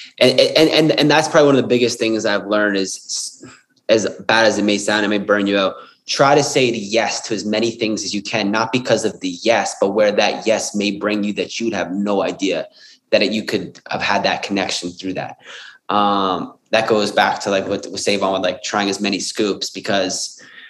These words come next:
maybe I don't like this scoop, but I'm eating this scoop and the guy beside me is having, he's like, "Ah, not that scoop. Go to the gelato shop next door." And you go to the next door and you're like, "Ah, I never even went to the gelato store,"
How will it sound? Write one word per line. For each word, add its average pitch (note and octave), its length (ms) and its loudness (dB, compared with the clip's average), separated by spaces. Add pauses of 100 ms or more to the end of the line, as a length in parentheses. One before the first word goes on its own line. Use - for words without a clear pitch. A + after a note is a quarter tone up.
(120)
maybe A#2 340 4
I A2 60 4
don't A#2 300 4
like A2 220 0
this G#2 220 -4
scoop, D3 460 6
but A#2 180 4
I'm G#2+ 180 -2
eating B2+ 260 4
this A2+ 200 -2
scoop D#3 300 2
and A#2 100 0
the A2+ 40 -2
guy A#2 160 0
beside C3 420 2
me B2+ 60 4
is B2 80 -2
having, A2+ 440 0
he's G#2+ 140 -10
like, A2+ 160 -4
"Ah, C#3 140 0
not C#3 220 0
that C3 120 2
scoop. A2 340 -4 (200)
Go D3+ 140 6
to D#3 60 4
the C#3+ 60 4
gelato C3 380 2
shop A#2 280 0
next A2+ 300 -4
door." A2+ 380 0 (160)
And A2+ 120 -2
you A#2 60 -2
go A#2+ 200 2
to - 120 -6
the A#2 100 0
next C3 300 0
door A2+ 120 0
and A2 100 0
you're G2 80 -2
like, F#2+ 100 0
"Ah, B2 200 4
I B2 80 2
never C3+ 160 4
even C3 140 2
went C3+ 140 0
to A2 80 -8
the A2+ 80 -6
gelato G2+ 320 -8
store," - 340 -8